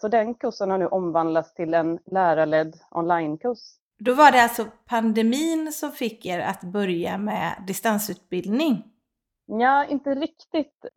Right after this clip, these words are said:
Speaker 1: Jag menar, även innan pandemin så var det många som inte hade möjlighet att resa till Uppsala i två veckor. Så att vi hade ju redan börjat satsa på
Speaker 2: Mhm.
Speaker 1: e-learning. Men pandemin har ju verkligen stärkt behovet och värdet av distansutbildning.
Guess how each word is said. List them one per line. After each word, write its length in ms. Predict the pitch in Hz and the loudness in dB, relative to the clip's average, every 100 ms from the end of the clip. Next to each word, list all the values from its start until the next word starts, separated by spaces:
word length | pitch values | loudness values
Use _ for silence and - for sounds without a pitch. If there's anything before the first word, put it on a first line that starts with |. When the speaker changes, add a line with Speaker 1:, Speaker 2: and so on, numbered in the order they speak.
| _ | _
Speaker 1:
Jag 80 | 226 | -2
menar, 160 | 240 247 | 0 2
även 280 | 262 247 | 2 0
innan 360 | 262 262 247 285 | -4 -4 -2 -2
pandemin 560 | 277 254 220 165 269 294 _ | -2 -4 -2 -2 0 -2 _
så 120 | - | -4
var 100 | 208 | 0
det 100 | 202 | 0
många 320 | 202 202 185 185 | 0 0 0 0
som 280 | 196 175 - | 0 -2 -2
inte 440 | 233 226 190 - 247 | -4 -4 -6 -2 0
hade 280 | 240 220 | 2 0
möjlighet 480 | 220 196 156 160 160 | -2 -2 -2 0 0
att 120 | 165 | -2
resa 320 | 190 190 185 294 | -2 -2 0 -2
till 100 | 311 | -2
Uppsala 420 | 220 - 156 165 | -6 -4 0 0
i 40 | |
två 180 | 139 156 | -2 -4
veckor. 460 | 139 - - 196 254 233 | -4 -4 -2 0 0 -2
Så 60 | 208 | -4
att 140 | 196 - | -4 -2
vi 160 | 214 | 0
hade 160 | 220 208 | 2 2
ju 60 | |
redan 240 | 208 190 175 | 0 -2 -2
börjat 200 | 180 180 | -4 -4
satsa 440 | 160 - _ 254 | -10 -12 _ -6
på 300 | 247 165 165 - _ - | -2 2 2 0 _ -16
Speaker 2:
Mhm. 200 | 175 196 147 | -6 -2 0
Speaker 1:
e-learning. 460 | 156 170 202 285 311 _ _ - | 2 0 2 0 0 _ _ -6
Men 140 | 208 | -4
pandemin 600 | 214 208 214 233 247 240 | -2 -2 0 0 0 0
har 260 | 220 202 190 | 0 0 0
ju 140 | 185 | -2
verkligen 560 | 180 180 - 180 170 - | 0 -2 -2 -2 -4 -6
stärkt 440 | - 175 170 _ | -2 -2 -2 _
behovet 680 | 185 175 277 269 196 185 180 _ _ _ _ _ | -8 -6 -6 -6 -2 -2 -2 _ _ _ _ _
och 160 | 175 175 | -4 0
värdet 420 | 202 175 196 254 | 2 4 2 0
av 220 | 165 160 | 0 0
distansutbildning. 920 | 165 - 156 147 - 139 160 202 294 | -2 -8 -8 -8 -10 -8 -4 -2 -4